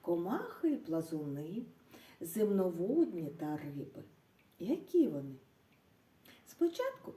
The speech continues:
відгадайте загадку. У хатах прозорих всі вони живуть. Можеш ти їх бачити, та не можеш чуть.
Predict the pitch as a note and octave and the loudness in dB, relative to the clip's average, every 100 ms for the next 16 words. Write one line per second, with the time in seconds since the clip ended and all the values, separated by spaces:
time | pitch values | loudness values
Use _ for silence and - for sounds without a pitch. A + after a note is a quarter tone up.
0 | F3+ F3 D#3+ F3 D4 A#4 A4 G4 - - | -8 -8 -6 -4 -2 -2 -4 -10 -12 -20
1 | _ - A4+ G4 C#3+ - - - - _ | _ -8 -6 -6 -12 -18 -20 -20 -20 _
2 | _ _ _ _ _ _ _ _ _ _ | _ _ _ _ _ _ _ _ _ _
3 | _ _ _ _ _ _ _ _ _ _ | _ _ _ _ _ _ _ _ _ _
4 | _ _ _ _ - - - - - - | _ _ _ _ -20 -20 -20 -20 -20 -20
5 | - - - - - - - - - F3+ | -20 -20 -20 -20 -20 -20 -20 -20 -14 -12
6 | F3+ G#3 A#3 F4 F#4+ - - F#3 G3 A3+ | -8 -6 -2 2 2 2 -2 0 2 4
7 | A#4 C#5 F3+ - - - - - A#4+ A#4 | 4 2 0 -4 -12 -14 -8 2 4 4
8 | G#4 F#4+ C#4+ D4 F3 D3 D#3 - _ - | 6 6 6 4 0 -4 -10 -16 _ -20
9 | - - - - _ G3+ A3 D#4+ F4+ E4+ | -20 -20 -20 -20 _ -4 0 0 0 2
10 | E4+ - - - A3+ A#3+ C#4+ E4+ G#4 A4 | 2 0 -12 -4 0 4 6 6 6 2
11 | C#4+ G#3+ A3+ D4 - E4+ - - F#3+ - | 0 0 0 -2 -4 -6 -6 -4 -4 -2
12 | D#3 - D#3 E3 F3+ F3 D#3 D#3 G3 D#4+ | -4 -2 0 2 2 0 0 -2 -2 -2
13 | - - F#4 C#4+ G#3 A#3 - | -4 6 8 10 8 0 -4